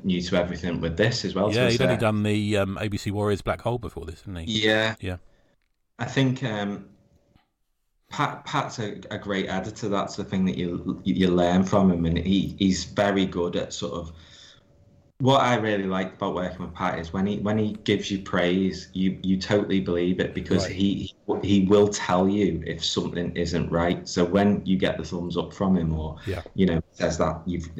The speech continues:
Speaker 1: you've got that exactly how I want it, you know he means it, because he, he, he won't hold back if something isn't how he wants to be. But when I'm looking through this, I, I'm sure there must have been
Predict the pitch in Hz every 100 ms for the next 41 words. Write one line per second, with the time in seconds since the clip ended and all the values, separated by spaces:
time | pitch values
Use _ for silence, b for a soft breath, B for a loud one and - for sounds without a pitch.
0 | - 92 - - 82 76 80 80 - -
1 | 85 80 98 - 92 85 82 80 87 90
2 | 87 76 b b b - 95 95 95 95
3 | 92 90 87 92 90 - - 80 82 90
4 | 92 92 - - 98 95 104 104 101 -
5 | - 92 87 95 90 - 92 85 95 85
6 | 85 - 90 85 90 85 85 82 82 85
7 | 87 - 90 92 85 80 B B - 98
8 | 104 107 104 104 - 95 92 101 98 82
9 | 92 78 87 87 - 113 104 104 92 95
10 | - - 87 85 82